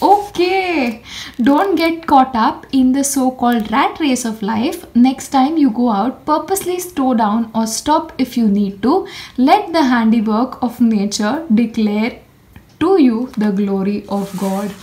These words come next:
Doesn't this message just personify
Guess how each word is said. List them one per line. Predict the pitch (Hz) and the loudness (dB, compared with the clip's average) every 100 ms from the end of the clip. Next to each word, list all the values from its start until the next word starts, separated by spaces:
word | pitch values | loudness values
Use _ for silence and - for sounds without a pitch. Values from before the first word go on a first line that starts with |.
| - - - 247 | -16 -16 -2 2
Doesn't | 320 392 523 539 | 4 4 2 0
this | 392 370 - | 2 2 0
message | 285 277 311 302 | -2 -2 0 -2
just | 294 339 - - - | -2 -6 -6 -8 -2
personify | 330 330 311 226 240 302 339 | -2 0 2 4 4 0 0